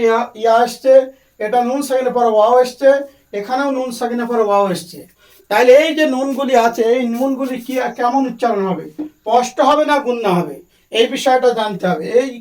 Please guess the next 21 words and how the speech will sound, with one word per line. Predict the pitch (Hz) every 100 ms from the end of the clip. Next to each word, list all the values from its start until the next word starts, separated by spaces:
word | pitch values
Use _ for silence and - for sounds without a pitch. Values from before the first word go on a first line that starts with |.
| - _ - 254
এই | 294
চারটে | 254 240 277
অক্ষরকে | 247 247 240 240
বলা | 233 220
হয় | 240
ইজহারে | 185 202 233 302 302 - _ -
মুতলাক। | 208 226 233 170 - - - -
ওখানে | 226 285 294
আমরা | 294 285 269
কায়দা | 254 269 285
পড়ে | 302 277 277
এসেছি | 277 285 285 294 - 254
ঈদগাম। | 233 196 240 226 180 135 - _ _
ঈদগাম | 226 285 233 302 285 269
মানে | 254 240
মিলানো, | 226 208 180 - - _ _ 180
আর | 208 220
মিলাতে | 247 277 277 269
হলে | 285 247
দুটো | 254 269 247
শব্দের | 240 196 226